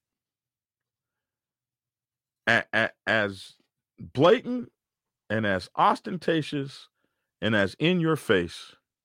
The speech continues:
as this damn post is. I think they're owed an apology that big. I think that you are not bigger than these guys. I think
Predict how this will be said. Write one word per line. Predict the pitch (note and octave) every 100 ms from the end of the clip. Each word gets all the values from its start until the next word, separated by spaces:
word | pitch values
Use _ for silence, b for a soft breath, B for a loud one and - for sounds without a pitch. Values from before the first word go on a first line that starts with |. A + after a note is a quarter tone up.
| _ _ _ _ _ -
as | G2 F#2
this | G2+ -
damn | G#2 G2+ G2
post | G2 D#2 -
is. | D2 D2 - _ _ _ _ _ _ _ _ _ _
I | A#2 B2+
think | C3+ B2 -
they're | G#2+ F2+
owed | G#2+ G2+
an | G2
apology | - F#2 F2 E2+ E2
that | E2 D2
big. | D2+ C2+ - _ _ _ _ _ _ _ _ _ _ _ _ _ _ _ _ _ _ _ _
I | A#2 D3 D3+
think | C#3+ - A2 F2+ - _ _ _ _ _ _ -
that | G#2+ -
you | C#3 D3
are | -
not | F2+ G2 A2 C3+ - - -
bigger | C3 F#2+ D2+ - -
than | G2+ G2
these | A2 A2+
guys. | F#2 E2 C#3 - - _ _ _ _ _ _ _ _ _ _ _ -
I | D3
think | C#3+ - B2+